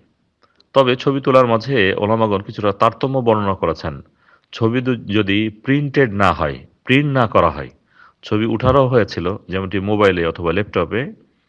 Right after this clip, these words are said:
এবং সেগুলো সেখানেই সেভ রয়ে গেছে, সেগুলোকে আমরা সেভ করে রেখেছি কিন্তু প্রিন্ট করিনি, ঘরে টাঙ্গাইনি,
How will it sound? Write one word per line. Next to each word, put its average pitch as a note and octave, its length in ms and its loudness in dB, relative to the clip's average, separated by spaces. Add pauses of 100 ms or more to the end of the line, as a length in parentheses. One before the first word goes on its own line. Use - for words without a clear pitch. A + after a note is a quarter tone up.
(380)
এবং G#2 260 -2
সেগুলো B2 460 -2
সেখানেই C#3 400 -6
সেভ B2 360 0
রয়ে G2+ 240 2
গেছে, E2 280 -4 (840)
সেগুলোকে A2+ 720 -2 (400)
আমরা F#2 300 0
সেভ B2+ 380 0
করে C3+ 220 2
রেখেছি G#2 600 -2 (240)
কিন্তু G2+ 240 -6
প্রিন্ট C#3+ 420 0
করিনি, D#2+ 400 -2 (680)
ঘরে A2+ 480 4
টাঙ্গাইনি, A#2 800 2